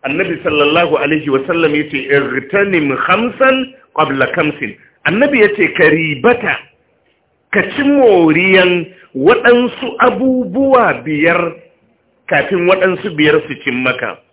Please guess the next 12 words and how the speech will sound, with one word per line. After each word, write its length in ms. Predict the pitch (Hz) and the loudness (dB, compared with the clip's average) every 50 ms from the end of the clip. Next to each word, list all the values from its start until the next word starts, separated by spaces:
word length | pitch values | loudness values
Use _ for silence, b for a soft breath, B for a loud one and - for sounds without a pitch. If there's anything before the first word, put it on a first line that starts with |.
| _ _ _ _ _ _ _ _ _ - | _ _ _ _ _ _ _ _ _ -4
Na 140 | 131 151 165 | -2 -2 0
farko 320 | 160 190 165 165 - 165 156 | 0 0 -2 0 -2 -2 -2
sai 280 | - 180 170 175 180 | 0 0 0 2 2
yace, 240 | 180 - - 147 135 117 | 0 -2 -4 -4 -4 -4
"Shababaka 1300 | - - 139 127 123 113 110 151 160 180 202 214 214 185 151 139 160 156 156 156 - 147 120 107 - - _ _ _ _ | -4 -4 -4 -4 -4 -2 0 2 2 4 4 2 2 0 0 2 2 2 2 0 -2 -2 -2 -2 -6 -12 _ _ _ _
qabla 480 | - 175 185 185 180 185 170 156 139 - | 0 0 0 0 -2 -2 0 0 0 0
haramik." 560 | - 170 165 160 160 139 127 120 110 - - - - _ _ _ _ _ _ _ _ _ _ _ | 0 2 2 2 2 2 0 -2 -4 -6 -10 -14 -18 _ _ _ _ _ _ _ _ _ _ _
Samartakanka 1400 | - - 139 135 131 131 127 127 - - - - 190 175 - - 180 147 131 120 113 - - - 123 113 101 90 - _ _ _ _ _ - | -4 -2 -2 0 0 2 2 0 -2 -4 -4 -4 -4 -4 -2 -2 -2 -2 -2 -4 -6 -6 -6 -4 -4 -4 -6 -8 -12 _ _ _ _ _ -6
kafin 460 | - 123 120 127 - 143 131 127 127 | -4 -2 -2 -2 -4 -8 -10 -10 -12
tsufanka. 540 | 127 139 143 120 - 123 123 123 120 - - - _ _ _ _ _ _ _ _ _ _ _ _ _ _ _ _ _ _ _ _ _ _ _ _ _ _ _ _ _ _ _ - | -12 -12 -12 -12 -12 -12 -14 -14 -16 -16 -20 -20 _ _ _ _ _ _ _ _ _ _ _ _ _ _ _ _ _ _ _ _ _ _ _ _ _ _ _ _ _ _ _ 0
Ɗan 200 | 214 247 254 - | 0 0 0 0
uwana, 600 | 247 247 240 240 240 233 233 226 226 226 220 | 0 2 4 4 4 2 0 0 -2 -4 -6